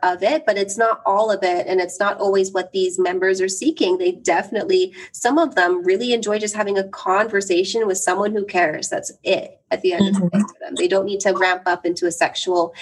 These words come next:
Speaker 1: kinky chat, but they just wanna be heard. A lot of members just wanna be heard and have someone who's genuinely there, who's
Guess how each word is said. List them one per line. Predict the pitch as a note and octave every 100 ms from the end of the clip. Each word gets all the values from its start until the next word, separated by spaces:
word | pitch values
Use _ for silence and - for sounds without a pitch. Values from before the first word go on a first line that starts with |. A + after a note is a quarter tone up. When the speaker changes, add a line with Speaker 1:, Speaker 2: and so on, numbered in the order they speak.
| - -
Speaker 1:
kinky | A3 G3+ G3+ F#3+ F3+ F#3
chat, | - F#3 G3+ - - - - - -
but | G#3+ - F#3+
they | G3+ F3+
just | - F#3 F#3+ -
wanna | F3+ F3
be | E3
heard. | D3+ - D#3 D#3
A | D#3+
lot | F3 F3 F3 F3+
of | E3 F3
members | E3 D#3+ D#3 -
just | - A#3+ -
wanna | A#3+ G3+
be | G3+
heard | G3 F3
and | D#3+
have | F3 E3+
someone | G3 F#3
who's | F#3+ F3
genuinely | - A#3+ C4+ C#4 C4 B3+
there, | A#3 G#3 G#3 G#3+
who's | F#3+ F#3+